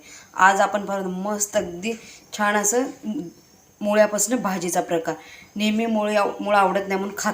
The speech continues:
नाहीत, परंतु आज आपण अशा पद्धतीने बनवणार, ते सगळे आवडीनं खातील, नाही आवडणारे पण आवडीनं खातील. एवढी मस्त आपण ही दुधी भोपळ्याची भाजी बनवत आहोत किंवा चटणी म्हणा. खूप तुम्ही आजपर्यंत पाहिलीच नसेल अशी मस्त आपण आज भाजी बघणार आहोत. चला तर सुरुवात करूया आपल्या रेसिपीला.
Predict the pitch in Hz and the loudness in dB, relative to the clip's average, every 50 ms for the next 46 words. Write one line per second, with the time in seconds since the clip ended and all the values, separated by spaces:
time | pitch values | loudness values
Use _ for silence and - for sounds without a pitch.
0 | - - 185 185 185 185 185 196 196 190 180 190 185 196 196 196 196 190 196 190 | -4 -4 -6 -6 -6 -8 -8 -8 -6 0 4 6 6 6 6 4 2 0 0 -2
1 | 185 185 - 196 - 208 190 196 190 214 196 185 180 196 190 185 190 185 - 208 | -2 -2 -2 -4 -6 -6 -8 -6 -6 -4 -4 -2 -2 0 0 0 -2 -4 -4 -2
2 | 196 - - 202 185 170 165 202 196 180 170 165 170 196 202 208 208 - 165 - | 0 0 0 -2 -6 -2 2 4 6 6 6 6 2 0 -2 -2 -4 -6 -6 -4
3 | 160 160 160 165 175 180 185 185 180 185 185 185 185 190 190 190 - 226 208 180 | -2 0 2 2 2 2 2 2 0 0 0 0 0 -2 -2 -2 -2 0 0 2
4 | 165 170 165 165 160 160 156 - 156 - - - - - - 190 185 180 180 185 | 2 2 0 -2 -4 -8 -12 -12 -14 -18 -20 -20 -20 -12 -8 -4 -4 -2 -2 -2
5 | 190 196 196 202 180 - 190 190 185 202 262 330 - - - - - _ - 165 | -2 -2 -2 -2 -2 -2 -4 -4 -2 0 -2 -2 -2 -6 -16 -20 -20 _ -10 -8
6 | 175 190 175 175 202 202 175 180 170 - 180 170 165 160 277 262 - 165 147 175 | -8 -6 -6 -6 -8 -8 -6 -6 -4 0 2 2 2 2 -2 -4 -6 -8 -10 -6
7 | 151 165 165 170 170 165 165 165 160 165 165 180 180 180 - - - - _ - | -6 -4 -2 0 0 2 0 0 0 -2 -4 -4 -6 -10 -16 -20 -20 -20 _ -6
8 | - 185 175 165 - 170 165 - 175 175 170 170 170 180 180 - - - 240 240 | -4 -4 -2 -2 -2 -4 -4 -4 -2 0 0 0 0 -2 -6 -10 -10 -6 -6 -4
9 | 240 240 - - _ _ _ _ - - 180 - 196 202 208 208 208 - - 220 | -4 -6 -10 -16 _ _ _ _ -16 -14 -12 -8 -4 -2 -2 0 -2 -2 -4 -4
10 | 214 214 - 196 - 202 180 185 180 196 190 190 175 185 185 180 170 165 185 185 | -4 -4 -2 0 0 0 0 -2 -4 -4 -4 -4 -4 -2 -2 -2 -2 -2 -4 -4
11 | 175 180 180 175 - 180 170 175 185 190 226 254 - 269 214 185 165 151 - 160 | -4 -4 -4 -2 -2 -2 -2 -2 -4 -6 -6 -6 -6 -6 -6 -6 -6 -6 -6 -6
12 | 156 156 151 151 156 151 147 147 147 - - - - - - - - - 202 196 | -6 -6 -4 -4 -4 -4 -4 -8 -12 -18 -20 -20 -20 -20 -20 -14 -8 -4 -2 -2
13 | 202 190 - 240 269 294 - - 190 190 180 - - 185 175 185 185 185 208 254 | 0 0 0 0 0 0 -2 -2 0 0 0 -2 -2 -4 -4 -2 -4 0 0 2
14 | 247 - 160 160 - 156 - - 156 | 2 2 2 0 0 -4 -6 -10 -10